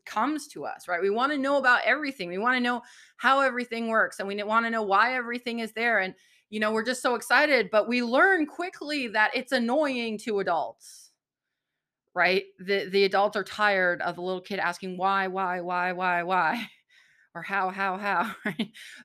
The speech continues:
It gets annoying to people. So we learn as kids, like, "Okay, it's bad to ask these kinds of questions.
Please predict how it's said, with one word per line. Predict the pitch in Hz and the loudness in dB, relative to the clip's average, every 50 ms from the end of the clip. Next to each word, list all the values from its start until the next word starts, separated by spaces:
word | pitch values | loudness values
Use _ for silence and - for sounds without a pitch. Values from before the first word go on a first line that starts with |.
| _ _ | _ _
It | - 247 | -2 0
gets | 220 277 285 285 | 2 0 2 2
annoying | 294 240 233 269 349 370 311 233 190 180 190 | 2 2 4 4 6 6 4 4 0 -4 -4
to | - 208 170 | -6 -6 -6
people. | 180 170 160 - 156 160 | -6 -6 -6 -6 -6 -4
So | - - 247 | 0 2 2
we | 233 220 220 220 | 4 4 2 2
learn | 214 208 208 240 311 370 370 349 285 247 226 214 202 - | 0 0 2 2 4 4 4 4 4 2 0 -2 -4 -4
as | - 180 196 196 185 175 | -2 -2 -2 -2 -2 -6
kids, | - - - 349 370 339 262 226 196 185 - - - | -10 -8 -4 -2 0 0 0 0 -2 -4 -6 -4 0
like, | 196 196 190 190 - | 0 0 0 0 -2
"Okay, | 202 208 202 214 202 202 185 170 160 - - | -2 -2 0 2 2 2 4 2 0 -2 -4
it's | 190 190 - | -6 -8 -6
bad | - - 196 196 196 196 196 190 | 0 2 4 6 6 6 4 2
to | - - | -2 -2
ask | 170 165 160 - | -2 -2 -2 -4
these | - 165 - | -8 -14 -12
kinds | - 175 160 160 151 | -10 -8 -8 -8 -10
of | 156 151 | -14 -12
questions. | - - - - - - - _ | -10 -10 -10 -10 -12 -18 -20 _